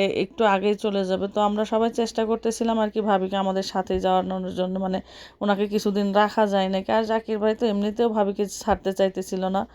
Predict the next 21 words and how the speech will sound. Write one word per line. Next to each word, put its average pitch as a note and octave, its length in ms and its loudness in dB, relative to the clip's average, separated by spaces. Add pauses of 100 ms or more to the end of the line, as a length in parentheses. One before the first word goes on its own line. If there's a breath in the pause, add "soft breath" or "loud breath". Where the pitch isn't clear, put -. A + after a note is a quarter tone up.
(600 loud breath)
তো - 140 -2
এই B3+ 100 6
যে C4+ 120 4
পাশটায় C4+ 380 0
দেখতে A#3+ 260 -2
পাচ্ছেন B3 240 -4
ছোট্ট A3+ 300 -6
একটা A3 240 -6
প্লেন, A3 340 -6
দেখতে G#3 240 -4
কিন্তু G#3 180 -4
খুব G#3+ 140 -8
সুন্দর G3+ 340 -4
লাগতেছিল। G3+ 580 -4
তো G3+ 120 -12
এই F#3+ 60 -4
প্লেনটা F#3+ 360 -4
ভাবি F#3+ 260 0
বলতেছে, F#3+ 380 -4
"ভাবি F#3+ 260 0
প্লেনটা G3 460 -4